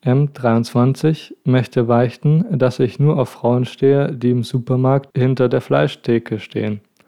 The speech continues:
Mich tönt der Geruch von Fleisch an.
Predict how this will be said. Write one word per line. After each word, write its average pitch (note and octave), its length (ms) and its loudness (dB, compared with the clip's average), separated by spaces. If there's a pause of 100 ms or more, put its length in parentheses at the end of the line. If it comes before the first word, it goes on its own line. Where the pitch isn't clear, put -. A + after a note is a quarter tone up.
(600)
Mich C#3 260 2
tönt B2+ 300 0
der C3+ 100 2
Geruch C3 320 0
von C#3+ 220 -2
Fleisch C#3+ 420 0
an. G#2+ 260 -6